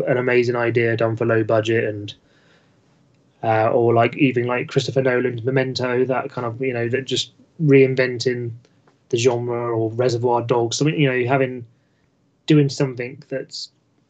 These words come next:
that kind of, like, re-, reinvents s-,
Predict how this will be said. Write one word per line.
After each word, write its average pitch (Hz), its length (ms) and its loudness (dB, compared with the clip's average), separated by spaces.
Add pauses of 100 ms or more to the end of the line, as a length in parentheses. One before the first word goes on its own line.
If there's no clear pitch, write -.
(920)
that 175 160 -6
kind 147 200 0
of, 135 100 0
like, 135 380 -2 (1900)
re-, 147 560 2
reinvents 143 920 0 (100)
s-, - 360 -16